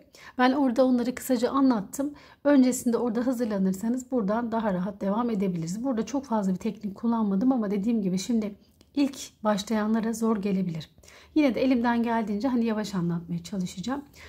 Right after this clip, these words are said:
Şöyle öncesinde ipimi hazırlayacağım.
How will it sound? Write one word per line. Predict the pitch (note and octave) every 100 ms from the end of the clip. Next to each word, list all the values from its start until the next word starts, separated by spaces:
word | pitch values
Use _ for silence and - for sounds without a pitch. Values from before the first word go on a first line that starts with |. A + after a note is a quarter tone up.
| -
Şöyle | - D4 B3+
öncesinde | C4+ A3 G#3+ F#3+ F#3+ F#3+ B3 - - - -
ipimi | C#4 C#4 A#3
hazırlayacağım. | G#3 A#3+ A#3 G3 F3 E3+ A3 C4+